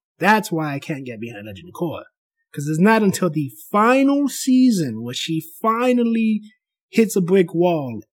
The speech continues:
and learns everything at once. But before that, the first three seasons, she's just headstrong into everything. It felt like if they just made the la-, the first and last season, you would have got all the progression you needed for her.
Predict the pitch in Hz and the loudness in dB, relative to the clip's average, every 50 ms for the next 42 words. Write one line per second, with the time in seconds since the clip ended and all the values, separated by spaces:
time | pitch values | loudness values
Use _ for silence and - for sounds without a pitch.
0 | _ - 170 175 175 170 160 156 170 170 165 160 156 143 131 117 101 101 107 - | _ -4 0 2 2 4 4 4 4 4 2 2 0 -2 -4 -8 -10 -12 -14 -16
1 | - - - _ _ - 127 123 107 - 117 117 101 87 - 151 170 - - - | -18 -20 -20 _ _ -18 -18 -16 -14 -14 -14 -14 -14 -16 -18 _ -16 -16 -16 -16
2 | _ _ _ _ _ - - 117 101 - - - - 220 262 294 262 202 160 135 | _ _ _ _ _ -12 -10 -10 -12 -14 -14 -2 4 6 8 8 6 4 0 -6
3 | 127 123 - _ _ _ _ _ - - - - 233 254 247 247 254 247 247 - | -8 -10 -14 _ _ _ _ _ -20 -12 -4 0 2 2 2 2 0 -2 -2 -2
4 | - - 262 254 240 190 160 151 139 127 123 - - _ _ _ _ _ _ _ | 0 2 4 4 4 4 2 -2 -6 -8 -10 -12 -16 _ _ _ _ _ _ _
5 | _ - - 190 190 180 165 151 147 120 117 - - - - 196 208 226 226 202 | _ -8 -4 -2 0 0 0 -2 -6 -8 -10 -12 -12 -8 -4 0 2 2 2 2
6 | - - - 202 196 202 202 196 190 180 165 - 170 151 - 147 147 131 113 110 | 0 0 0 2 2 2 4 4 2 2 2 0 -4 -6 -6 -10 -10 -10 -10 -12
7 | 110 - - - - _ _ _ _ _ _ _ _ _ _ _ _ _ _ _ | -14 -14 -20 -20 -20 _ _ _ _ _ _ _ _ _ _ _ _ _ _ _
8 | _ _ _ _ _ _ _ _ _ _ _ _ _ _ - 180 190 175 - 233 | _ _ _ _ _ _ _ _ _ _ _ _ _ _ -6 -4 -4 -2 0 0
9 | 233 214 220 226 220 196 - - 196 180 208 208 208 226 214 208 214 208 202 185 | 0 0 2 0 0 0 0 -2 0 2 2 2 2 2 2 2 2 2 2 2
10 | 170 175 165 156 156 160 - _ _ _ _ _ - 170 - - 208 220 226 220 | 2 0 -2 -2 -4 -6 -8 _ _ _ _ _ -14 -10 -4 0 2 2 2 2
11 | 220 - - - 175 170 175 180 190 196 196 - - 226 226 220 240 240 233 - | 0 -4 -8 -4 -2 -2 -2 -2 -2 -4 -4 -2 -2 -2 0 0 0 0 -2 -4
12 | _ _ _ _ _ _ _ _ - 180 190 196 196 185 170 185 175 - - 180 | _ _ _ _ _ _ _ _ 2 4 6 6 6 6 4 2 0 -2 -2 -2
13 | 185 185 185 180 180 175 - 185 170 - - 160 156 156 156 147 135 123 131 - | 0 0 0 0 -2 -2 -2 -2 -2 -2 -2 -2 -2 -2 -2 -4 -4 -6 -10 -12
14 | 117 113 117 110 107 - | -12 -12 -12 -12 -14 -16